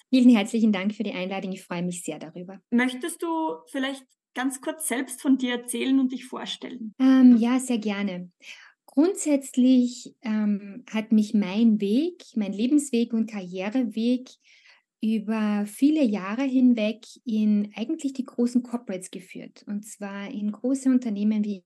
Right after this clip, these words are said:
Speaker 1: ikea, Swarovski, E F Sprachreisen und die Erste Bank. Und da durfte ich in verschiedenen Positionen, primär aber als Führungskraft im In- und Ausland, äh, tätig sein. Ich habe,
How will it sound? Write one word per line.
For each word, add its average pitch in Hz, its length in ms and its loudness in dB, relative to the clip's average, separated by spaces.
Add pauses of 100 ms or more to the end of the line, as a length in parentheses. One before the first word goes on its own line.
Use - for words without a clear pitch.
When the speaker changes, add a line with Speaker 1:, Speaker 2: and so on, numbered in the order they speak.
(120)
Speaker 1:
ikea, 233 520 -4
Swarovski, 220 880 -8 (340)
E 208 140 -2
F 196 100 -8
Sprachreisen 202 840 -4
und 196 180 -8
die - 80 -8
Erste 208 300 -8
Bank. 254 340 -2 (540)
Und 214 120 0
da 226 60 2
durfte 254 420 0
ich 220 460 -2
in 208 100 -6
verschiedenen 220 600 0
Positionen, 240 1080 2
primär 220 380 0
aber 202 100 -10
als 196 160 -12
Führungskraft 254 880 0 (540)
im 208 140 0
In- 233 180 6
und 220 160 2
Ausland, 240 680 0
äh, 180 260 -10
tätig 214 380 -8
sein. 277 300 0 (760)
Ich 220 160 0
habe, 220 160 0